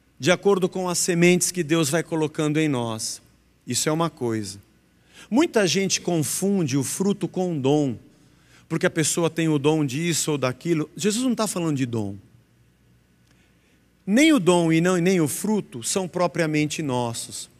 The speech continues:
São chamados de dons do Espírito e frutos do Espírito. Ambos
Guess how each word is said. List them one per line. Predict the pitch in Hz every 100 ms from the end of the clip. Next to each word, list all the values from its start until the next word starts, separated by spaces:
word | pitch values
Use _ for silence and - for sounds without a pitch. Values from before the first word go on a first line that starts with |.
| _ _ _ _
São | - 147
chamados | 135 139 135 131 110
de | 120
dons | 123 127 123
do | 117
Espírito | 120 - 196 226 226 - 214 _ _
e | - 147
frutos | - 180 202 170
do | 151
Espírito. | 196 - - 120 110 104 - 101 _ _ _ _ _ _ _ _ _ _ _ - -
Ambos | 247 302 226 151 151 -